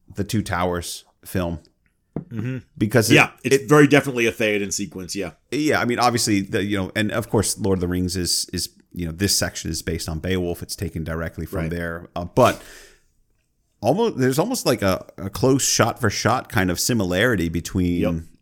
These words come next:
Speaker 1: what we see in this moment of the Thirteenth Warrior and what we later see with, uh, Aragorn and everyone's arrival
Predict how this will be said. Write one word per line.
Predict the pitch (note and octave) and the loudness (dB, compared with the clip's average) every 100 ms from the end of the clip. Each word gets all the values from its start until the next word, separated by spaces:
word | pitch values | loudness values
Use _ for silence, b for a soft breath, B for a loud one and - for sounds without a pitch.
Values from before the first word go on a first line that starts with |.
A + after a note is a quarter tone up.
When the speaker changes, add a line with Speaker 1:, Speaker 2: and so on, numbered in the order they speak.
| - | -6
Speaker 1:
what | G2 G2+ | -2 0
we | G2 | 0
see | F#2+ - G#2 F#2+ - | 0 0 2 0 0
in | F#2 F2 | -2 2
this | A#2 - | 2 4
moment | G2+ F2+ E2 - | 2 0 -2 -4
of | F2+ E2+ | -6 -6
the | F2 | -6
Thirteenth | F#2+ - F2+ | -6 -4 -4
Warrior | F#2 F#2 F2 E2 E2+ | 0 0 0 -2 -6
and | F2 | -6
what | E2+ D2+ | -6 -4
we | F2 | -2
later | F#2 F#2 | -2 -2
see | - F2+ | -4 -4
with, | E2 E2+ - - | -4 -4 -6 -8
uh, | E2 | -6
Aragorn | - F#2+ F2+ F2+ F2 E2+ | -2 0 0 -2 -2 -2
and | E2+ | -4
everyone's | E2+ D#2+ E2+ E2+ | -4 -4 -4 -4
arrival | D#2+ E2 E2+ E2 D#2 - | -4 -4 -6 -6 -10 -14